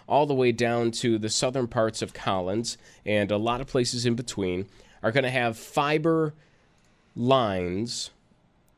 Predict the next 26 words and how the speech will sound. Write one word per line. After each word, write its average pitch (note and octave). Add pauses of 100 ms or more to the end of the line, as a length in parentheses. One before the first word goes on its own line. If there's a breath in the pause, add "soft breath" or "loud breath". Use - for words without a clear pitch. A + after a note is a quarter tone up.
(580)
kind D3+
of -
throughout. D3
You, D#3
you D3+
know, D3
there's C#3
more D3
of D3+
them D3
in C#3+
the C#3
more C#3+ (340)
popular, C3+
uh, B2
areas. B2
There's, G#2+
uh, G#2
quite B2
a -
few C3
in C3
the A#2+
city C3+
of A#2+
Buffalo, A#2+